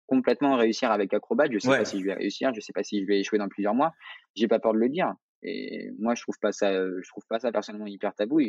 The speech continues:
Speaker 1: il, il faut que les jeunes de maintenant n'aient pas peur d'échouer. Au
Speaker 2: Ouais.
Speaker 1: contraire, euh, je trouve que c'est, c'est hyper positif. Alors, faut pas échouer non plus, euh, quarante fois, puisque sinon ça va être
Speaker 2: Oui, oui,
Speaker 1: démoralisant,
Speaker 2: mais
Speaker 1: quoi.
Speaker 2: c'est, euh,
Speaker 1: Mais, euh, il
Speaker 2: les
Speaker 1: faut, il faut
Speaker 2: ouais.
Speaker 1: apprendre de ses erreurs.
Speaker 2: Ouais.
Speaker 1: Si t'échoues et que t'apprends pas de tes erreurs, c'est sûr que là, par contre,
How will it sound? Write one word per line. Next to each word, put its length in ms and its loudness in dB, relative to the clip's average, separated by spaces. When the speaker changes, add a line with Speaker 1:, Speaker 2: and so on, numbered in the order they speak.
Speaker 1:
il, 220 -12
il 100 -10
faut 140 2
que 100 -20
les 120 4
jeunes 240 -6
de 100 -6
maintenant 440 -2
n'aient 240 2
pas 140 2
peur 160 4
d'échouer. 420 2
Au 100 0
Speaker 2:
Ouais. 80 4
Speaker 1:
contraire, 380 2
euh, 40 -8
je 80 -20
trouve 180 -4
que 120 -2
c'est, 420 2
c'est 160 -2
hyper 240 2
positif. 320 0
Alors, 240 -4
faut 60 -10
pas 140 -4
échouer 180 -8
non 120 -6
plus, 240 -2
euh, 80 -4
quarante 320 -4
fois, 120 0
puisque 220 -10
sinon 160 -8
ça 120 -12
va 80 -10
être 100 -12
Speaker 2:
Oui, 60 0
oui, 80 4
Speaker 1:
démoralisant, 360 4
Speaker 2:
mais 100 4
Speaker 1:
quoi. 80 4
Speaker 2:
c'est, 380 4
euh, 100 6
Speaker 1:
Mais, 720 0
euh, 60 -4
il 100 0
Speaker 2:
les 60 -6
Speaker 1:
faut, 280 4
il 100 4
faut 120 2
Speaker 2:
ouais. 100 4
Speaker 1:
apprendre 180 2
de 60 2
ses 200 -2
erreurs. 220 2
Speaker 2:
Ouais. 80 4
Speaker 1:
Si 100 -2
t'échoues 300 2
et 20 4
que 60 -4
t'apprends 220 2
pas 120 2
de 80 -12
tes 180 0
erreurs, 240 0
c'est 120 -14
sûr 120 -10
que 100 -4
là, 120 0
par 200 -4
contre, 280 -6